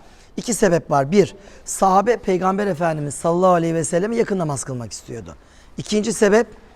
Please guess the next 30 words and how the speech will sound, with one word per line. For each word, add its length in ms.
ön 160
safta 400
durmanın 300
sevabı 500
vardı. 400
Ve 120
bundan 340
dolayı 340
<clears throat> 540
ilk 200
camiler, 580
yani 240
Kuba 440
ile 180
başlayıp 500
Mescid-i 500
Nebevi, 380
Medine 420
ile 140
devam 320
eden 200
bu 160
ilk 160
camilerde 720
enine 260
genişleyen 540
bir 120
plan 440
şeması 440
güdüldü. 600